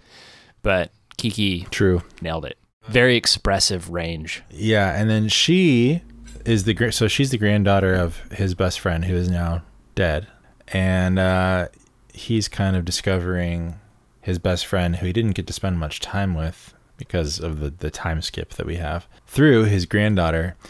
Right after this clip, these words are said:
Speaker 2: And then she's accompanied by a couple, a couple other people. Who's the older woman played by?
Speaker 1: Darby Steele?
Speaker 2: Probably.
Speaker 1: Dale Solis.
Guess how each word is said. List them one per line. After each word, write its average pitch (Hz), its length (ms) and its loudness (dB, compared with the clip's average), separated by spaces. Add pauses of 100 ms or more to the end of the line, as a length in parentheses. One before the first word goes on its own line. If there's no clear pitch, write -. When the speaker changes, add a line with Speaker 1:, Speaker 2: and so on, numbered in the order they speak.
(340)
Speaker 2:
And 110 100 -2
then 101 80 2
she's 147 320 4
accompanied 95 580 0
by 90 200 2
a 85 80 2
couple, - 300 -2
a - 80 -16
couple 107 280 0
other 90 200 0
people. 85 520 -2 (140)
Who's 127 240 0
the 123 120 4
older 113 500 2
woman 123 460 -2 (140)
played 127 240 -2
by? 170 220 2 (160)
Speaker 1:
Darby 107 240 -6
Steele? 123 440 -4 (280)
Speaker 2:
Probably. 82 480 0 (160)
Speaker 1:
Dale 147 520 0
Solis. - 840 0